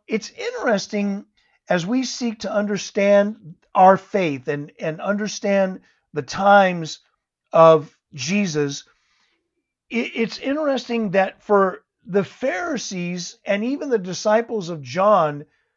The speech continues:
fasting was not a joyful thing. It was a, in fact, the Pharisees and the scribes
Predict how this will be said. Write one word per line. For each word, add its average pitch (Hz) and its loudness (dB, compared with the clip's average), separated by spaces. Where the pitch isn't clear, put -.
fasting 247 -4
was 185 -2
not 220 2
a 202 -4
joyful 185 -2
thing. 135 -6
It 175 -8
was 196 -4
a, 185 -6
in 170 -6
fact, 254 2
the 175 -6
Pharisees 196 -4
and 170 -10
the 156 -8
scribes 190 2